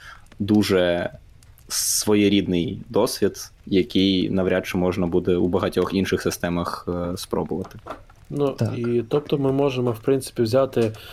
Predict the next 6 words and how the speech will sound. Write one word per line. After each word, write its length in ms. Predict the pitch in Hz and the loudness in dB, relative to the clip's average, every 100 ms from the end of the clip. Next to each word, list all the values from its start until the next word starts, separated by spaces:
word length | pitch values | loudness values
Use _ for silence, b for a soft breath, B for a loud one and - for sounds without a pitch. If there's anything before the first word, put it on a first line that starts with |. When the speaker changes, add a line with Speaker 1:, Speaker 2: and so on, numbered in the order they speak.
| B B | B B
Speaker 2:
будь-яку 540 | 117 127 117 120 113 120 | 0 2 4 2 2 0
там, 340 | 117 113 107 | 2 2 2
е, 380 | 104 117 110 104 - | 0 -2 0 -2 -2
а-ля 300 | 123 123 131 | 0 2 2
Хогвартс, 600 | - 156 120 120 113 - | 2 0 2 -2 -2 -2
але 540 | 120 117 120 110 107 | 0 4 4 4 2